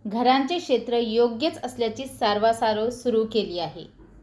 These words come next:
ही सोडत काढत असताना केलेल्या जाहिरातीत घरांचा आकार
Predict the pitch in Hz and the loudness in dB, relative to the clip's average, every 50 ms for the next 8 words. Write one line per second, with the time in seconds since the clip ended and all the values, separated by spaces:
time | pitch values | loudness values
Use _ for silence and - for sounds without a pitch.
0 | - - _ _ _ - - - - _ - 349 381 381 370 - 359 294 277 311 | -20 -20 _ _ _ -20 -20 -20 -20 _ 2 4 4 4 4 4 4 4 6 4
1 | 320 - - 311 294 294 302 294 269 277 277 - 285 269 247 247 254 262 269 - | 2 2 0 2 2 2 2 0 0 -2 0 0 0 0 2 0 0 -2 -2 0
2 | 285 269 254 262 277 285 311 330 320 226 214 233 233 240 240 233 254 254 247 247 | 2 2 4 6 6 6 6 4 2 2 2 0 2 2 2 2 2 2 0 0
3 | 269 254 240 - - 208 202 254 254 233 226 226 226 226 247 - - 220 214 214 | -4 -8 -8 -10 -12 -8 -6 -2 0 2 2 4 2 2 2 2 2 2 2 2
4 | - 240 247 | 0 0 0